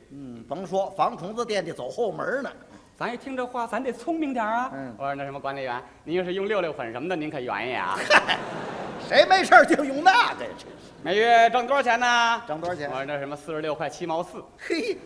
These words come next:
Speaker 1: 连零儿都告诉人家了。
Speaker 2: 哎呀，更没劲啦。
Speaker 1: 嗯，有劲也不给你呀。
Speaker 2: 现在没有房啊，回去等着吧。
Speaker 1: 得等什么时候啊？
Speaker 2: 等到什么时候？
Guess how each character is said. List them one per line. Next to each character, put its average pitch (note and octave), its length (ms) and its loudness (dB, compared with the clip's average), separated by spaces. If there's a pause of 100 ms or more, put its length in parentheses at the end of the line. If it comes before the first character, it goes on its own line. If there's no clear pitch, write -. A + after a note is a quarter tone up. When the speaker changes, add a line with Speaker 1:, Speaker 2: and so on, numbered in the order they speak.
(180)
Speaker 1:
连 D4+ 200 4
零 C4 140 2
儿 E4 100 4
都 D4+ 120 2
告 A3 240 0
诉 E3+ 80 -2
人 D3+ 200 -8
家 D3+ 120 -4
了。 A2+ 100 -4
Speaker 2:
哎 A2 60 -2
呀， A2 260 -4
更 C3 140 -10
没 C3+ 160 -6
劲 D#3 180 -4
啦。 D#3 680 2
Speaker 1:
嗯， D3 80 -8
有 D3+ 160 0
劲 A#3 120 -6
也 F#3+ 140 -2
不 F3 160 -6
给 G#3+ 160 -4
你 G#2+ 280 -12
呀。 E3 300 -6
Speaker 2:
现 F3 140 -6
在 F3+ 100 0
没 G3 140 0
有 A3 100 2
房 A3 240 0
啊， A#3 320 2
回 F#3 100 -4
去 G3 100 -6
等 F#3 120 -2
着 G3+ 80 0
吧。 G#3 640 2 (240)
Speaker 1:
得 E3 120 -2
等 D3 200 -2
什 C3+ 140 -8
么 A3 80 -8
时 D3 60 -8
候 A#2+ 80 -6
啊？ B2 240 -8
Speaker 2:
等 C#3+ 160 -8
到 C3+ 80 -10
什 D3 120 -10
么 F3+ 100 -6
时 C3+ 180 -10
候？ B2 100 -6